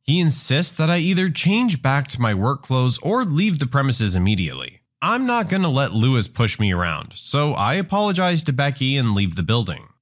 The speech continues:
Later on, I learned that night was a deadline for some client deliverables and Lewis's team didn't make it, costing the company the account and lots of money, low six digits annually. Lewis was fired for losing the account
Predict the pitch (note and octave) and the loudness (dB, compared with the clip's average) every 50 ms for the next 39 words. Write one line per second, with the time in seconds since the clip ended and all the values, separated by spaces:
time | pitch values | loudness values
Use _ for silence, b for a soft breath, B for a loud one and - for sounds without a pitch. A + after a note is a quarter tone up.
0 | _ G2 G#2+ A#2 A2+ A2+ G#2 G#2+ B2 B2+ A#2+ A#2 A#2 A#2 A#2 A#2 A#2 A#2+ D3+ E3+ | _ -2 0 0 2 2 2 2 2 4 4 2 2 2 2 2 2 2 2 2
1 | F3 F3 E3 D3+ D#3+ G#3 G#3 - C#3+ D#3 F3 G3+ G#3+ E3 D3 E3+ D#3 F#3+ F3 C#3+ | 2 2 2 2 2 0 0 0 0 0 2 0 0 0 0 0 2 2 2 2
2 | A#2+ F3+ G#3+ A#3+ G#3 F#3 F3+ F3+ F3+ F3 E3 - D#3+ D3 - B2+ A2+ - - C3 | 2 0 0 0 0 0 0 2 0 0 0 0 0 0 0 -2 -2 0 0 0
3 | B2 A#2+ A2+ G2+ G#2 A2 C#3 D3+ D3+ D3 B2+ G#2 A#2+ A#2+ B2 B2+ B2 - - B2+ | 0 0 0 0 0 0 0 2 2 0 0 2 2 2 2 0 0 -2 0 0
4 | C3 B2 A#2+ F3+ A#3+ D4+ C#4 - - G3 D#3+ - - - G#3 A3+ G#3+ G3 F#3 F#3 | 2 2 2 2 2 0 0 0 0 0 0 0 0 0 0 0 2 2 2 2
5 | D#3+ B2 C3+ D3+ E3 C#3 A2+ A2 B2 D3 D3+ - F2 - - - _ _ _ _ | 2 2 2 2 2 2 2 2 2 0 0 -2 -6 -8 -10 -12 _ _ _ _
6 | - - F3 G#3+ B3 - - C4 A#3 G#3+ E3 - F3+ F3+ E3+ F3+ E3+ D#3 C3+ C3+ | -4 -2 0 0 0 0 0 0 0 0 2 0 0 0 0 0 0 0 0 0
7 | B2+ A2+ G2+ - - D#3 E3+ E3 D#3+ D#3 D3+ - - - A#2+ C#3+ F#3 A3 B3 A3+ | 0 0 -2 -2 0 0 0 2 2 0 0 -2 -4 -2 0 0 0 2 2 2
8 | F3+ C3 B2 C#3+ F3 F#3+ F3+ E3 - C#3+ A#2+ G#2+ G#2+ G#2 G2 E2+ C#2+ B1 - - | 2 2 2 2 2 2 0 0 0 0 0 0 2 0 0 -2 -4 -8 -12 -16
9 | _ - B2 D3 F3 A3 C4 B3+ - - - F#3+ E3+ - - D#3 E3 D3 A#2 A2 | _ -2 0 2 2 2 2 0 0 0 0 -2 -2 -2 -2 -2 0 0 0 0
10 | - A2+ A2+ A#2+ B2 A2 F#2 E2 D#2+ D2 D2 - - - _ _ _ - A#2+ D#3 | 0 2 2 2 2 2 0 -2 -4 -6 -8 -10 -14 -20 _ _ _ 0 0 2
11 | D#3+ C3+ C3+ C#3+ B2 C3 D#3+ F3+ D#3+ - - - F3 F3+ G#3 A3+ A3+ G#3 G3+ F#3+ | 2 4 2 2 2 2 0 0 0 -2 -2 -2 -2 -2 0 0 0 0 0 -2
12 | D#3+ - F#3 E3+ D3+ D3+ D#3+ D3 D3+ D3 C#3 C3+ C3 B2+ A2 - - C#3+ D3 B2 | 0 0 0 0 2 2 2 2 4 4 4 2 2 2 0 0 0 0 0 0
13 | F2+ - - - - - - | -2 -4 -6 -8 -10 -10 -8